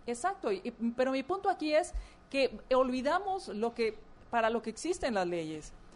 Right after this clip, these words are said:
y olvidamos que al final las leyes se hacen para proteger la vida, la propiedad y la libertad, y que son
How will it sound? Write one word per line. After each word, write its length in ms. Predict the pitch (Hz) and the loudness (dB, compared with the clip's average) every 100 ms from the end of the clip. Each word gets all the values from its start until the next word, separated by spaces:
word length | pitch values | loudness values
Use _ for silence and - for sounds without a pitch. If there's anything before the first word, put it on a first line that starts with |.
| - | -16
y 140 | - 240 | -2 0
olvidamos 600 | 247 254 294 370 415 - | 0 0 0 0 -4 -4
que 100 | 269 | -2
al 140 | 233 | -2
final 420 | 220 226 240 262 - | -2 -2 0 0 -4
las 260 | 233 233 | -2 -2
leyes 520 | 233 277 330 370 - - | -2 -4 -2 -6 -8 -18
se 280 | - 247 233 | -10 -4 -2
hacen 580 | 262 330 - 240 233 240 - - | 0 -2 -4 -4 -2 -6 -12 -4
para 300 | - 240 233 | 4 4 4
proteger 680 | 233 240 240 240 - 349 440 | 4 2 4 0 0 -2 2
la 140 | 262 | 2
vida, 240 | 196 208 214 | 4 2 2
la 160 | 208 | 0
propiedad 300 | 202 180 175 | -2 -6 -4
y 60 | 160 | -4
la 120 | 160 | -4
libertad, 560 | 160 170 214 320 330 240 - - - - | -4 -4 -2 2 2 0 -6 -20 -20 -10
y 120 | 247 | -10
que 300 | 240 262 254 | 0 2 2
son 300 | - - 339 | 0 2 2